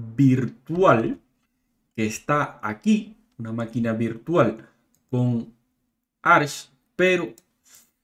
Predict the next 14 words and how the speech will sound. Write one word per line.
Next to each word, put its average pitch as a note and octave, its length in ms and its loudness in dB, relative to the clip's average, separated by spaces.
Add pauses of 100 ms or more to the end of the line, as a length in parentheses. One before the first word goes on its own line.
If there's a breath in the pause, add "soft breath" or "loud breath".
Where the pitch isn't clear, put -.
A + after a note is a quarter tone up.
(220)
como D#3+ 420 6
me C#3 140 2
han E3 100 2
dicho D3+ 500 0
que C3 300 0
no C3 320 2
se - 180 -4
ve, C3+ 200 4
estoy C#3+ 420 0
ejecutando C3+ 760 0
un C#3+ 260 2
I B2 120 4
P C#3 360 4
menos G#2+ 460 -4